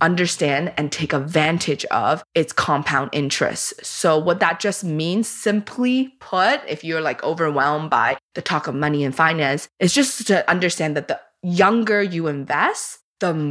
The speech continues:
better it will be because your investment accumulate interests on top of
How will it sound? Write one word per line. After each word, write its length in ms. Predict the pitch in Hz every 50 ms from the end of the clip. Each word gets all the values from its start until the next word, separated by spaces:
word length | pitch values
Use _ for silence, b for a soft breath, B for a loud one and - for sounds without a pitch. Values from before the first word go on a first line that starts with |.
| 143 - -
better 360 | - 170 180 190 190 180 170
it 200 | - - 147 147
will 160 | 151 143 143 139
be 280 | 139 147 135 143 160
because 560 | 180 - 160 143 - - - 151 143 143 -
your 140 | - 156 -
investment 580 | 139 143 139 131 147 139 139 - - 170 156 147 -
accumulate 880 | 139 147 - - - - - 262 269 254 240 202 170 151 139 127 139 - -
interests 640 | - 151 151 160 - - - 82 - - - - -
on 220 | - - 123 110 170
top 340 | - - - 262 247 208 -
of 80 | -